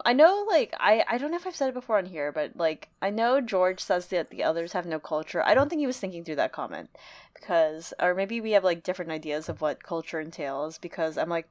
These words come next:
well, the others have a language. Maybe they have a soci-, may-, they live in a society, maybe.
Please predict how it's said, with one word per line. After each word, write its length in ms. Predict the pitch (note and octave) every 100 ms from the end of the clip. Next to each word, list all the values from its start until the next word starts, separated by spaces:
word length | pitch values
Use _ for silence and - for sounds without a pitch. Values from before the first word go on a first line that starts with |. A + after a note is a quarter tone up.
| -
well, 100 | F#3
the 220 | F#3 F#3+ -
others 300 | F3 G#3 -
have 180 | C4
a 80 | B3+
language. 920 | A3+ D#3+ E3 G3 A3 B3+ A#3 - - _ _ _ _ _ _ _ _ _ -
Maybe 360 | F3+ B3+ D4+
they 140 | B3+ G3+
have 160 | F3 D#3+
a 20 |
soci-, 460 | - E3 - -
may-, 140 | G#3 G#3+
they 200 | G3 B3+
live 220 | B3+ C4
in 80 | C4
a 60 |
society, 520 | C4+ - C4 B3+ F3+ E3
maybe. 480 | G3+ A3+ C3 -